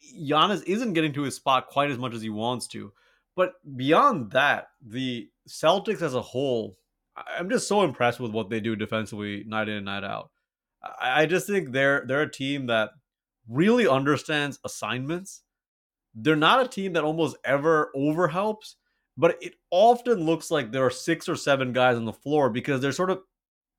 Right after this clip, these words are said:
just in those sort of half spaces between players and just kind of crowding, but not overcrowding where there's an easy kick out pass. And it just speaks to their, their entire team, how well coached they are by Ime Udoka, and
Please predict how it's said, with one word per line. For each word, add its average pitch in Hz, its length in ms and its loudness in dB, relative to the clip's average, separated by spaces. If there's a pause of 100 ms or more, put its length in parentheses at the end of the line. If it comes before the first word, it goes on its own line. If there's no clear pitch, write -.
(100)
just 185 220 -4 (100)
in 240 240 -2
those 254 240 2
sort 233 120 4
of 165 60 0
half 180 360 2
spaces 151 520 0
between 143 680 -4 (360)
players 139 520 2
and 135 240 -6
just 185 160 -4 (220)
kind 202 140 0
of - 200 -12
crowding, 190 600 4
but 143 180 0
not - 180 6 (500)
overcrowding 170 640 8
where 156 100 4
there's 135 140 0
an 135 80 -6
easy 160 240 -4
kick 151 180 -10
out 170 240 0
pass. 180 340 -2 (840)
And 165 120 2
it 202 120 4
just 233 200 0
speaks 208 280 -6
to 196 100 -4
their, 143 340 0
their 139 140 -2
entire 139 320 2
team, 175 220 -6
how 135 140 2
well 139 260 2
coached 147 340 0
they 165 80 -4
are 143 80 -2
by 131 140 0
Ime 127 200 -2
Udoka, 131 680 -2 (880)
and 127 340 -2